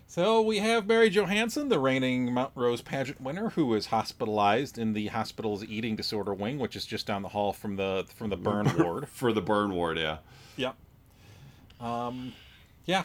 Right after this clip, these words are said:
Speaker 1: Rebecca comes in as Amber's doing Mary's ha-, uh, Mary's hair and makeup, and Rebecca knows that the camera crew is there and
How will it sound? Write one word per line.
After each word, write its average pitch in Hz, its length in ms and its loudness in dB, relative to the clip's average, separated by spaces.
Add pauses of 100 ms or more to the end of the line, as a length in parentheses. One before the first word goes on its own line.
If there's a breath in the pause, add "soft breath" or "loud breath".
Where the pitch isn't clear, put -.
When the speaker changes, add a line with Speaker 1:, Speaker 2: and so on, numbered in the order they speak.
Speaker 1:
Rebecca 147 380 0
comes 143 280 -4
in 139 120 2
as 127 120 -2
Amber's 135 440 -2
doing 131 400 0
Mary's 127 340 -2
ha-, 110 380 -4
uh, - 40 -6
Mary's 120 340 -4
hair 120 200 0
and 104 80 -2
makeup, 110 440 -2
and 98 180 -6
Rebecca 95 600 -4
knows 113 280 2
that 104 140 -4
the 117 60 -10
camera 113 340 2
crew 107 280 2
is 92 120 0
there 110 240 2
and 92 160 -8